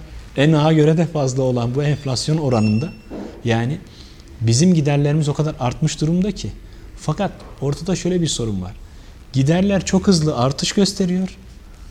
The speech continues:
Fakat bizim karlılığımız, ilaç fiyat kararnamesindeki karlılığımız çok düşük.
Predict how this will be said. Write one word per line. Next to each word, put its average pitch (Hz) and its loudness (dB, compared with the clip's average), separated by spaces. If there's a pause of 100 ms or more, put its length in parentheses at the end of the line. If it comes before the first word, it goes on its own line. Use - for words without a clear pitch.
(160)
Fakat 170 -6 (160)
bizim 160 2
karlılığımız, 120 -2
ilaç 143 -2
fiyat 143 -4
kararnamesindeki 113 -2
karlılığımız 139 0 (340)
çok - -10
düşük. - -6